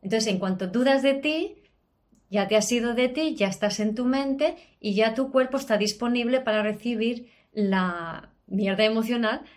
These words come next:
de la persona que tienes delante. Y claro, aquí de lo que se trata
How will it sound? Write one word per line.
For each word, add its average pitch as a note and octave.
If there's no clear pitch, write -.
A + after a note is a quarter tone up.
de G#3
la G#3
persona G3
que G#3
tienes G3
delante. F#3
Y G3
claro, G3
aquí G#3
de A3
lo B3+
que B3+
se -
trata B3